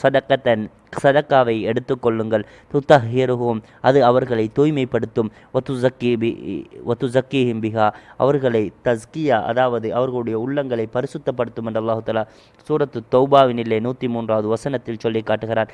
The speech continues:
எனவே இந்த சதக்கா கொடுக்கப்படுவது அவர்களிடத்தில் இருக்கின்ற அழுக்குகளை அப்புறப்படுத்துவதற்கு. அப்படி என்று சொன்னால் கொடுக்கப்படுகின்ற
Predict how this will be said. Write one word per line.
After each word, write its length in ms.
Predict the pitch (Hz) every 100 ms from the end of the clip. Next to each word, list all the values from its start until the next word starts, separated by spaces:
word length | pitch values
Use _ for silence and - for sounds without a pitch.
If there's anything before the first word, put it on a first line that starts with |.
| - -
எனவே 280 | 143 156 160
இந்த 140 | 139 139
சதக்கா 360 | 135 147 135
கொடுக்கப்படுவது 840 | 123 127 127 139 127 131 131 165 185 _ _ -
அவர்களிடத்தில் 840 | 139 160 160 143 127 123 - 123
இருக்கின்ற 480 | 123 123 131 117 113
அழுக்குகளை 580 | 139 143 143 127 113 113
அப்புறப்படுத்துவதற்கு. 960 | 113 - 156 131 120 - 117 113 113 - - -
அப்படி 260 | 127 151
என்று 140 | 131 120
சொன்னால் 260 | 127 113
கொடுக்கப்படுகின்ற 580 | 127 143 139 127 120 120